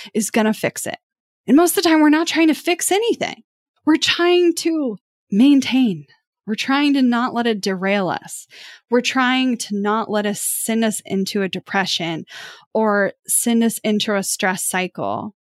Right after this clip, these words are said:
We're trying to still be a nice person when things just suck. And I love time management techniques and setting boundaries and delegating tasks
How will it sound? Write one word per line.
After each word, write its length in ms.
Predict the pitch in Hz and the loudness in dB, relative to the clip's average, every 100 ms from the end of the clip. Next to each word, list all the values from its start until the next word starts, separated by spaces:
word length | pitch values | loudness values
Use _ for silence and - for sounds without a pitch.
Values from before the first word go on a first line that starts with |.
| _ | _
We're 100 | - | -6
trying 360 | 208 233 254 277 | -4 0 4 4
to 80 | 269 | 4
still 260 | - 247 | 2 0
be 140 | 226 226 | 2 2
a 80 | 208 | 2
nice 320 | 196 202 - | 0 0 -4
person 720 | - 220 220 - - - 220 _ _ _ _ _ _ _ _ _ _ | -2 0 0 -4 -8 -12 -20 _ _ _ _ _ _ _ _ _ _
when 480 | 202 208 190 185 190 _ | -4 -2 0 -2 -6 _
things 340 | 214 226 214 - | 0 0 0 0
just 380 | 196 - - | 0 0 -2
suck. 420 | - 131 - - - _ - | -2 -4 -6 -16 -20 _ -2
And 180 | 262 247 226 | 0 0 -2
I 280 | 247 381 | -2 0
love 720 | 330 226 233 247 233 196 95 - - - _ | -2 -2 -2 0 -2 -4 -8 -20 -20 -20 _
time 300 | - - 247 | -6 -2 0
management 540 | 226 226 226 - 202 - | 0 0 0 -2 -4 -4
techniques 600 | 214 185 208 196 - - - | -6 -4 -6 -8 -10 -12 -6
and 200 | 254 240 | -4 -4
setting 480 | - 247 247 240 | -4 -4 -2 -2
boundaries 540 | 220 202 202 196 170 - | 0 -2 -4 -6 -10 -10
and 220 | 254 262 254 | -6 -4 -4
delegating 600 | 240 240 233 240 226 226 | -4 -4 -4 -4 -4 -6
tasks 480 | - 165 117 - | -4 -4 -4 -8